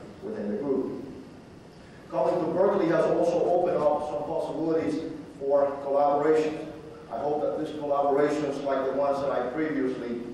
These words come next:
uh, mentioned, will be able to last a lifetime, just like those have even three thousand miles away from there right now. This is by far the easiest and the most enjoyable part of my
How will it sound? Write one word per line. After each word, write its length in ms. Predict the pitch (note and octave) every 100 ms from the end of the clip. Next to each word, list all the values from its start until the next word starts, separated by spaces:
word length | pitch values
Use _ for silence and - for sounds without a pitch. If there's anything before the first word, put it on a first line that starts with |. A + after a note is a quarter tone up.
| - -
uh, 380 | A#2 A2 - -
mentioned, 500 | F3 F3+ - - - - - D3+
will 100 | D#3+
be 160 | F#3
able 340 | F#3 F#3+ F3+ F3
to 60 |
last 420 | D3 D#3 D3 D3 - - - -
a 60 | C3
lifetime, 640 | C#3+ C#3+ C#3 C#3 A2+ G#2 A#2
just 180 | C3+ B2+
like 180 | A#2+ A#2
those 300 | A#2 A#2 A2+ A#2
have 460 | A2 - - - - - - C3
even 180 | B2+ A#2+ B2+
three 180 | B2+
thousand 380 | B2 - A#2 A2+ G#2+ - - G3+ -
miles 420 | A3 A3 G#3 -
away 160 | G3+ G3
from 260 | G3 - -
there 200 | F#2+ - - - - - -
right 240 | - -
now. 220 | A2+ G#2 - - - - - - - - - - - - - - -
This 160 | F3+
is 140 | F#3+ F#3
by 200 | D#3+ D#3+
far 360 | D#3+ D#3+ D#3+ D3+
the 220 | - F#3+
easiest 360 | G#3 E3+ D#3+
and 260 | - D3 C#3
the 60 | C#3
most 280 | C#3 D3
enjoyable 520 | C#3 C3 C3+ C3+ C3+ A#2+
part 320 | A2+ A2+ A2+
of 40 |
my 120 | A2+